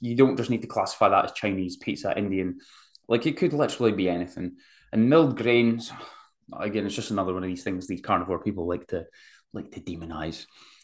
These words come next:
So let's go and rubbish this guy's posts. And he's also, his name on Instagram is Carnivore B J J. So he's a, he's a combat athlete, and he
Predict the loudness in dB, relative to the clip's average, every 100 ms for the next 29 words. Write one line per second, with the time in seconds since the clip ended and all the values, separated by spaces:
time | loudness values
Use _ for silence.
0 | _ 0 4 4 0 -8 0 6 8 8
1 | 4 4 4 4 0 -8 -4 -2 -4 -6
2 | -10 -10 -8 -4 -2 -2 -6 -8 -8 -8
3 | -8 -4 2 4 4 4 0 0 0 -6
4 | -20 _ 0 6 10 10 8 6 2 -2
5 | -6 -8 -6 -4 -2 -4 -6 0 4 6
6 | 4 2 0 0 -4 -6 -4 -2 -4 -8
7 | -6 -4 -2 -2 -4 -6 -12 -6 -4 -4
8 | -2 -2 -2 -6 _ _ _ _ _ -10
9 | -8 2 6 6 4 2 -4 -10 -12 -10
10 | -8 -10